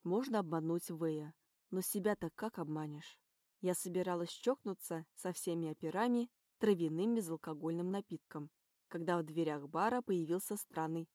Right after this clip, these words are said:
аджестинец. Они узнавались сразу. Коренные уроженцы этой планеты были русоволосыми,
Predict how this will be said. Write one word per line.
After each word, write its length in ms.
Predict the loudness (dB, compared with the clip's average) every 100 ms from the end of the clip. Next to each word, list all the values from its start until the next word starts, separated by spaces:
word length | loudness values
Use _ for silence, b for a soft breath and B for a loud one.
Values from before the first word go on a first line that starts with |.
| _
аджестинец. 880 | -2 0 0 -2 -8 -6 -6 -8 -14 _ _ _ _ _
Они 300 | 4 6 6
узнавались 680 | 4 2 2 2 2 2 0
сразу. 600 | -2 0 0 -2 -6 -10 _
Коренные 440 | 2 4 6 6 4
уроженцы 560 | 4 2 0 -2 0
этой 200 | 0 0
планеты 640 | -2 0 2 0 2 0 0 -6 _
были 420 | 0 4 6 4 0 _
русоволосыми, 1000 | 0 2 2 2 2 2 -2 -2 -4 -4